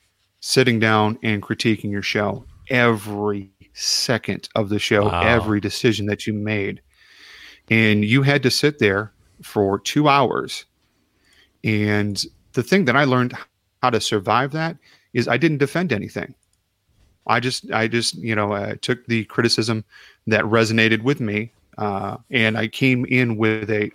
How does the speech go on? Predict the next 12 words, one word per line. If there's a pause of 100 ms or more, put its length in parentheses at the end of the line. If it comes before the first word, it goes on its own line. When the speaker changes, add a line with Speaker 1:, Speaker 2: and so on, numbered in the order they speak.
(120)
Speaker 1:
open
mind
and
an
open
heart. (640)
And
I
said,
"You
know
what?